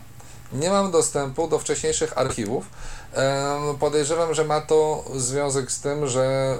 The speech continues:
wcześniej wyraziłem zgodę na korzystanie z nowej super funkcji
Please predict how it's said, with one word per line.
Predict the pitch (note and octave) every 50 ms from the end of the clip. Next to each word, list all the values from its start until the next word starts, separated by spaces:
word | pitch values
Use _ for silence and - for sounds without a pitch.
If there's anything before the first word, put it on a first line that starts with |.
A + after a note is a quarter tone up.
| A#2 A2+
wcześniej | - - - C3+ C#3 C#3 - D3 C#3+ C3+
wyraziłem | B2 C3+ C3 C3 B2 A#2+ C3 C3+ B2+ B2 A2+
zgodę | G#2+ G#2+ A#2 B2+ B2+ C3 B2
na | A#2+ A#2 A2
korzystanie | - A#2+ A2 G#2+ A2 G#2 - B2 A#2+ A#2 A2+ G#2+
z | F#2+ A#2+
nowej | C3 C#3+ D3 C#3 A2+ A2 G#2+ G#2+ G#2 - - - - - - -
super | - - - C#3+ C3+ C3 - D#3 A#2+ A2 G#2+
funkcji | - - C3+ C3+ C3 - - - - A#2 A2+